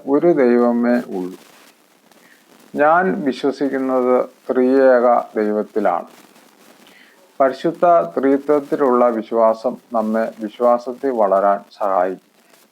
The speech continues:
ഇത്രയും നേരം ഞാൻ പറഞ്ഞതിൻ്റെ രത്നച്ചുരുക്കം എന്ന് പറയുന്നത് വിശ്വാസത്തിൽ നമ്മൾ വളരുവാൻ പല മാർഗങ്ങളുമുണ്ട്. അതിലെ ഏതാനും ചില മാർഗങ്ങളാണ് ഞാൻ നിങ്ങളോട് ഇപ്പോൾ പറഞ്ഞത്.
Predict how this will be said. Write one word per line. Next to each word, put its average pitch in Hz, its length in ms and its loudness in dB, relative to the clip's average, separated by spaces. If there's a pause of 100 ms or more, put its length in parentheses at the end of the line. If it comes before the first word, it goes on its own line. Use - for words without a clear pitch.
(760)
ഇത്രയും 165 380 2
നേരം 147 380 2
ഞാൻ 135 260 0
പറഞ്ഞതിൻ്റെ 123 560 2 (180)
രത്നച്ചുരുക്കം 123 880 -4
എന്ന് 113 260 -6
പറയുന്നത് 98 480 -4 (840)
വിശ്വാസത്തിൽ 165 760 0 (160)
നമ്മൾ 127 240 -2 (140)
വളരുവാൻ 113 540 2 (300)
പല 123 200 2 (120)
മാർഗങ്ങളുമുണ്ട്. 104 920 -2 (920)
അതിലെ 143 280 4 (220)
ഏതാനും 156 480 2
ചില 135 160 0 (200)
മാർഗങ്ങളാണ് 117 760 0 (300)
ഞാൻ 113 160 2 (120)
നിങ്ങളോട് 104 460 -2 (180)
ഇപ്പോൾ 101 220 -2 (140)
പറഞ്ഞത്. 92 360 -6